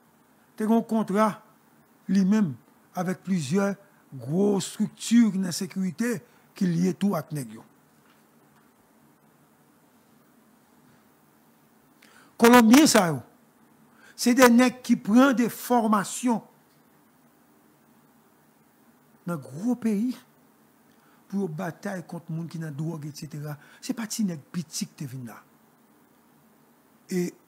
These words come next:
ils reconnaissent que nèg c'est des nèg solides et terribles que oui. Et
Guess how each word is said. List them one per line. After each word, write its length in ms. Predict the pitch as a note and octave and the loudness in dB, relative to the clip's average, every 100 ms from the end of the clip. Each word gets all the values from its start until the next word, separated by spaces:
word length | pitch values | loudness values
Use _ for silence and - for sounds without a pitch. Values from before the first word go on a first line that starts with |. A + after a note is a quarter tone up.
| _ _ _ _ _ _ _ _ _ F3 | _ _ _ _ _ _ _ _ _ -8
ils 80 | |
reconnaissent 640 | E3 F3 G#3+ G#3 E3+ F#3 - | -4 -2 -2 -4 -4 -4 -6
que 80 | F3+ | -6
nèg 220 | D#3+ D#3 D#3+ | -6 -8 -8
c'est 100 | E3 | -8
des 100 | D#3+ | -10
nèg 120 | D3+ | -8
solides 480 | - - A3 F3+ F3 | -4 0 0 0 -2
et 80 | - | -2
terribles 460 | G4+ - E4 G#3 | 0 2 0 0
que 100 | F#3 | -2
oui. 300 | B3 B3 - _ _ _ _ _ _ _ _ _ _ _ _ _ _ _ _ _ _ _ _ _ _ F#3+ | -4 -4 -8 _ _ _ _ _ _ _ _ _ _ _ _ _ _ _ _ _ _ _ _ _ _ 6
Et 320 | G3+ A3+ | 6 6